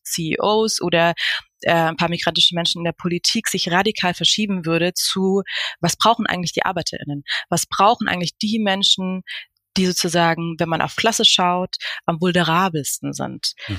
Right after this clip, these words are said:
Speaker 1: Das sind migrantische ArbeiterInnen, das sind sozusagen Frauen, das sind Menschen, die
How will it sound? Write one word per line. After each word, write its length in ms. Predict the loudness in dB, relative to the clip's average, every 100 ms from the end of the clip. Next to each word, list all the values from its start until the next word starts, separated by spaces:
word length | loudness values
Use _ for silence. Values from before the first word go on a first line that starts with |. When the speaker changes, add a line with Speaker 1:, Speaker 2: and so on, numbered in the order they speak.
| -2
Speaker 1:
Das 180 | 0
sind 240 | 0 -4 -4
migrantische 720 | -2 2 2 2 2 0 2
ArbeiterInnen, 760 | 0 0 -2 -2 -2 -2 -4 -8 -10 -12 -10 -6
das 160 | -4
sind 120 | -4
sozusagen 480 | -4 -4 -2 -2 -2
Frauen, 580 | -2 2 4 4 0 -4 -6 -10 -6
das 140 | -6
sind 120 | -4 -6 _ -2
Menschen, 500 | 0 2 2 0 -2
die 400 | -2 0 -2